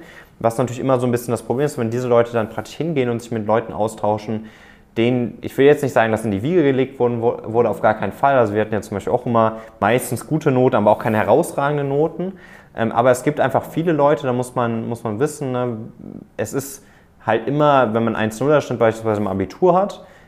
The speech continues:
ist, gibt's Leute, die arbeiten brutal hart darauf hin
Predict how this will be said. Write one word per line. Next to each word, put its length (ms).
ist, 300
gibt's 380
Leute, 280
die 140
arbeiten 360
brutal 460
hart 220
darauf 340
hin 300